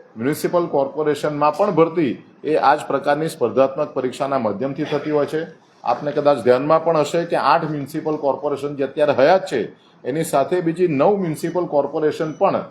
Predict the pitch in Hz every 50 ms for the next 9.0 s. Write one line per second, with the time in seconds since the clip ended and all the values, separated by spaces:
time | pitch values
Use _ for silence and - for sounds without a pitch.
0 | - - _ - - 117 131 151 147 135 123 - 151 143 143 - 208 190 135 -
1 | - - 135 139 147 147 156 147 120 117 117 101 - - 90 - _ _ _ _
2 | _ _ - 131 127 131 - - - - - - 165 165 180 185 175 - 151 135
3 | - - 208 - 156 147 131 120 117 - 147 135 151 147 135 170 160 123 - 147
4 | 151 151 143 - 165 147 123 143 151 151 - - - - _ _ _ _ - -
5 | 110 120 135 139 175 214 196 - 202 180 175 - 170 165 151 135 120 104 87 -
6 | - _ _ _ - 104 98 139 165 190 208 202 180 160 147 151 156 160 165 165
7 | 165 165 175 190 175 - 147 135 156 147 - - 165 160 165 165 170 139 120 123
8 | 123 - 156 156 156 160 156 147 147 147 - 175 190 190 175 156 - 117 104 92